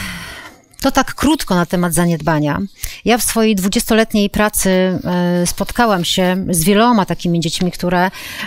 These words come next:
mm, e, tego zaniedbania doświadczają. Takie najtrudniejsze, które bardzo mocno mną wstrząsnęło, bo chciałam teraz, mm, powiedzieć o takich trzech krótkich przykładach.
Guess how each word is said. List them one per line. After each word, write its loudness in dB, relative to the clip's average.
mm, 2
e, 2
tego 0
zaniedbania 0
doświadczają. -2
Takie 2
najtrudniejsze, 4
które 0
bardzo 2
mocno 0
mną 0
wstrząsnęło, 0
bo -4
chciałam 2
teraz, -2
mm, -2
powiedzieć -4
o -2
takich -6
trzech -2
krótkich -6
przykładach. -4